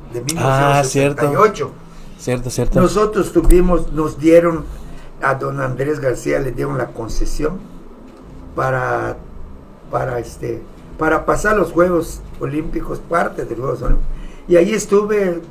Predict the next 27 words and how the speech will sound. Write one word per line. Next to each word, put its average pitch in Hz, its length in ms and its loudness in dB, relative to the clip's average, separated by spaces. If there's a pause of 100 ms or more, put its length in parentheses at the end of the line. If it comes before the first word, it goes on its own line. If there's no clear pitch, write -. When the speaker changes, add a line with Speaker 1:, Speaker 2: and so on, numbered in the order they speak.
(360)
Speaker 1:
con 135 180 -6
comerciales, 135 720 0
ya 139 220 0 (100)
que 123 80 -8
ganó 131 280 -2
los - 120 -6
comerciales, 110 680 -4 (300)
y 156 60 -6
pasamos 135 480 -4
los, 117 80 -8 (440)
los 120 120 -4
Juegos 127 400 -2
Olímpicos 123 640 -4
del 113 160 -4
sesenta 117 560 -6
y 135 60 -2
ocho. 151 340 2 (500)
Eso 135 380 -4 (120)
quedó 135 240 -2
muy 139 180 -4
marcado, 123 640 2 (200)
pues, - 260 -10
en, 110 140 -14 (140)
en 101 120 -12 (100)
toda 135 180 2
mi 113 120 -8
vida. 180 320 0